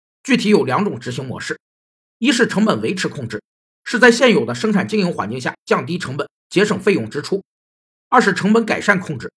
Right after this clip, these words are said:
是成本抑减的精髓。其核心在于以一种改造和变革的观念，反思现存成本管理环境的有效性、成本控制标准的合理性，以及成本控制责任的范围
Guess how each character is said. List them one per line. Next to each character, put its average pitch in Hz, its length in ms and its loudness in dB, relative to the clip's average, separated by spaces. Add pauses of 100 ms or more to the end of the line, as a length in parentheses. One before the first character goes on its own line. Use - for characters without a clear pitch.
(380)
是 156 120 2
成 214 160 2
本 233 220 2
抑 226 80 -2
减 135 160 -2
的 107 80 -6
精 196 180 -2
髓。 - 160 -4 (460)
其 226 160 4
核 214 160 8
心 226 160 4
在 185 160 2
于 117 160 -6 (120)
以 185 100 0
一 233 100 4
种 233 180 4
改 160 160 2
造 196 140 2
和 175 100 0
变 180 240 2
革 123 120 -4
的 165 80 -4
观 151 180 -2
念， 151 140 -6 (140)
反 160 200 4
思 226 160 2
现 226 220 2
存 180 180 0
成 175 160 -2
本 156 140 -4
管 127 120 -4
理 - 60 -4
环 107 240 -8
境 165 100 -4
的 143 80 -2
有 110 140 -6
效 - 160 -2
性、 123 160 -6 (400)
成 226 160 -2
本 233 160 0
控 233 160 -2
制 156 80 0
标 202 180 4
准 170 120 -2
的 - 80 -8
合 160 180 -4
理 180 100 -6
性， 143 160 -10 (360)
以 175 100 -4
及 208 140 0
成 214 180 0
本 190 100 0
控 190 200 -2
制 135 100 -6
责 127 160 -4
任 180 100 0
的 147 120 0
范 165 240 -2
围 104 120 -8